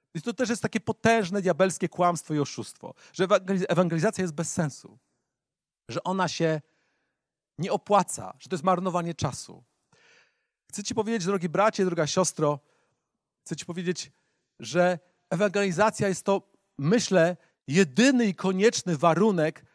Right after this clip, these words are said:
który zostawił nam Jezus. Abyśmy szli i abyśmy głosili prawdę o Jezusie. Abyśmy szli i abyśmy opowiadali prawdę o Królestwie. Abyśmy szli i opowiadali prawdę o Kościele bez progów i granic.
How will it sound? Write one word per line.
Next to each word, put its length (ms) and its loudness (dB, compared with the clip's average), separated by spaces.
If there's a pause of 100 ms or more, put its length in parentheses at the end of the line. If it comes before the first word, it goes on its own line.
który 180 0
zostawił 320 2
nam 140 0
Jezus. 520 0 (960)
Abyśmy 360 0
szli 600 -2
i 80 -12
abyśmy 300 -2
głosili 540 0 (180)
prawdę 380 4
o 60 0
Jezusie. 560 -6 (680)
Abyśmy 380 -2
szli 540 -4 (320)
i 120 -6
abyśmy 260 -4
opowiadali 500 0
prawdę 400 0
o 40 0
Królestwie. 760 -2 (360)
Abyśmy 300 -4
szli 420 -6 (260)
i 100 -6
opowiadali 380 0
prawdę 440 2
o 40 -2
Kościele 760 -2
bez 180 -6
progów 440 -2
i 40 -16
granic. 640 -4